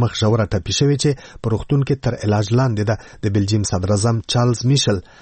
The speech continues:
دا برید غندلی او ویلي دي، لومړنۍ نښې نښانې ښیي چې دا یو تروریستي برید و. د بیلګه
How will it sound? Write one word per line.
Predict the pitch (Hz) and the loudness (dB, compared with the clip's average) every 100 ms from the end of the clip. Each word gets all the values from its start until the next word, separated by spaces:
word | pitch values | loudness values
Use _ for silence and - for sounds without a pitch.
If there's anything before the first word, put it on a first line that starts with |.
| - | -4
دا | 123 | 0
برید | 135 127 120 107 | 2 0 0 0
غندلی | 110 127 135 - | 0 2 2 0
او | 110 | 0
ویلي | 110 135 139 | 2 4 4
دي، | 135 131 - - | 2 0 -4 -2
لومړنۍ | 110 107 101 120 127 | 0 2 2 4 2
نښې | 127 - 107 | 2 0 -2
نښانې | - 117 147 - | 0 2 2 2
ښیي | 135 127 | 2 2
چې | 123 107 | 0 0
دا | 110 | 2
یو | 110 | 2
تروریستي | 110 107 92 92 95 - | 0 0 0 0 0 0
برید | 110 139 110 | 2 2 2
و. | 110 - - - | -2 -4 -20 -4
د | 120 113 | -2 2
بیلګه | 151 139 | 2 2